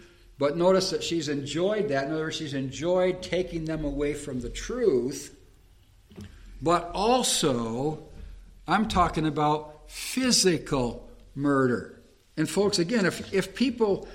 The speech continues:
if we're honest, millions of Bible-believing Christians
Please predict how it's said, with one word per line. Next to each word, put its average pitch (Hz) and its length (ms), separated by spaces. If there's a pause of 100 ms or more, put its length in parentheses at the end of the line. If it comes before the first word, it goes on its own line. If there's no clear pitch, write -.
(280)
if 170 180
we're 160 220
honest, 190 840 (3500)
millions 170 1120
of 123 300
Bible-believing 196 960
Christians 151 1000